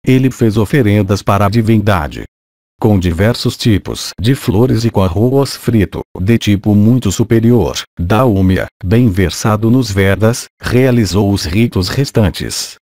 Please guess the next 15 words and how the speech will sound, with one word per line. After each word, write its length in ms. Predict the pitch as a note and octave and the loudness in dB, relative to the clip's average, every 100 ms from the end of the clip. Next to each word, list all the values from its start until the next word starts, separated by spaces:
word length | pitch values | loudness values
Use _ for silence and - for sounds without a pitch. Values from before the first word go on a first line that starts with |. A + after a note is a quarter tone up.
| _ _ _ | _ _ _
Ele 300 | A2+ B2+ B2+ | 2 2 4
em 80 | G#2+ | 2
seguida 460 | - G#2+ G2+ G2+ A#2 | 0 0 0 0 0
apresentou 680 | B2 B2 B2+ A2+ G#2 G2+ | 0 0 2 2 2 2
as 120 | F#2+ G#2+ | 2 0
oferendas 680 | G#2 D3 G#2 G#2 G2+ G2 | 0 0 2 2 0 -2
de 140 | C#3+ D#3+ | -2 -4
acordo 500 | D#3 A2 F2 D#2 D#2 | -2 0 0 -2 -2
com 160 | G#2 | 0
a 80 | A2 | 2
ordenança 760 | B2 D3 A#2+ A#2 A#2 F2 - F2+ - | 2 0 2 2 2 0 -2 -4 -2
para 260 | F2+ D#2 | -2 -2
aqueles 460 | C2+ - F#2+ F#2+ G2+ | -4 0 0 0 -2
seres 340 | - F#2 E2+ | 0 0 -2
fantasmais 880 | - A#2+ F#2+ F#2+ G#2 F2 D#2 E2 - | -2 -2 0 0 0 0 0 -4 -6